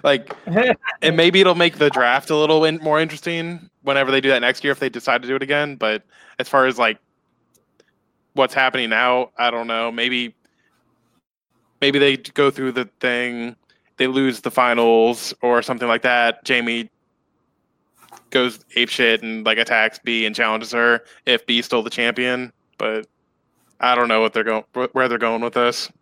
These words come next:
Speaker 2: Jamie's really good. B is, B's gotten better, but I don't, I still don't think she's as good as Jamie. So maybe as a team they'll be great, though. Who knows?
Speaker 1: Yeah,
Speaker 2: They're
Speaker 1: like,
Speaker 2: two big forms.
Speaker 1: if I have to watch Jamie or watch B be in this,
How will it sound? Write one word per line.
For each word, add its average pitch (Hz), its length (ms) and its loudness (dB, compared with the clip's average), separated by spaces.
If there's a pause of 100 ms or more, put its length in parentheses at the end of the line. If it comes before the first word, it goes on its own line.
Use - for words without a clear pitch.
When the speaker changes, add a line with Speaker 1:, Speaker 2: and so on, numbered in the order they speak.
(560)
Speaker 2:
Jamie's 220 360 -4
really 156 180 -4
good. 135 460 -6 (240)
B 160 260 -6
is, 135 380 -8 (480)
B's 254 260 -4
gotten 190 340 0
better, 160 400 2
but 156 260 -6 (100)
I 139 100 -6
don't, 135 200 -8 (280)
I 156 100 -6
still 139 240 -6
don't 131 100 -8
think 131 140 -14
she's - 80 -20
as 120 80 -18
good 127 120 -8
as 113 100 -10
Jamie. 127 400 -8
So 123 460 -8
maybe 220 280 -4
as 175 60 -6
a 165 40 -12
team 175 200 -12
they'll 156 100 -6
be 135 100 -8
great, 160 260 -8
though. 107 140 -10
Who 127 120 -12
knows? 120 420 -16 (400)
Speaker 1:
Yeah, 131 260 4
Speaker 2:
They're 120 100 4
Speaker 1:
like, - 120 2
Speaker 2:
two 220 80 2
big 175 280 -4
forms. - 460 -6 (800)
Speaker 1:
if 151 160 0
I 170 80 4
have 175 120 0
to 170 80 2
watch 135 480 2 (100)
Jamie 139 460 -2
or 131 240 -2 (160)
watch 131 440 0
B 123 280 -4
be 117 220 -4
in 123 140 -2
this, 131 440 -6